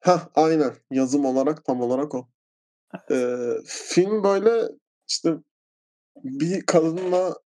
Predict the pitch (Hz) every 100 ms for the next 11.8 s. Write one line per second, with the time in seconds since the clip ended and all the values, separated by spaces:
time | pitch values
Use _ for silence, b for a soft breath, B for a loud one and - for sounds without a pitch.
0 | _ _ _ _ _ _ _ _ - -
1 | - - - - - _ 143 147 151 180
2 | - 156 156 156 143 143 156 139 139 143
3 | 147 - 135 123 - _ _ _ _ 131
4 | 135 - 156 156 147 170 226 _ _ _
5 | _ _ _ _ _ _ - 127 127 123
6 | 151 151 156 147 147 143 147 123 120 -
7 | 117 113 131 170 156 143 139 131 147 156
8 | - 90 92 - - - - 135 - 147
9 | 151 151 147 131 113 - _ 127 120 120
10 | 110 - - - 120 120 117 110 - -
11 | - - - - 113 110 127